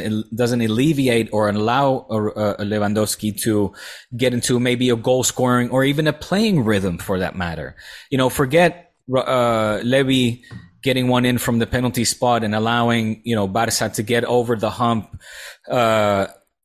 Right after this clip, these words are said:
gain a one nil advantage, allow their number nine to get into, you know, a, a, a little bit of a goal scoring rhythm, feel, have that sensation of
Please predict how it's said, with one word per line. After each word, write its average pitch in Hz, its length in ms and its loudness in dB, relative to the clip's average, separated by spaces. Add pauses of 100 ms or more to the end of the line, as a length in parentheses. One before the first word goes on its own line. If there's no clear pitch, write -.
(140)
gain 135 260 2
a 127 60 2
one 123 260 0
nil 120 200 2
advantage, 113 680 -2
allow 120 720 0
their 113 400 0
number 117 260 0
nine 113 360 0
to - 160 -4
get 117 180 0
into, 110 560 0
you 110 100 -4
know, 98 360 -4
a, - 60 -8
a, 101 360 -6
a 113 80 -4
little 120 220 0
bit 120 100 0
of 113 80 -2
a 117 60 0
goal 117 200 2
scoring 113 360 -2
rhythm, 110 520 0 (360)
feel, 135 280 4
have 123 200 -2
that 123 160 0
sensation 120 560 -2
of 104 260 -4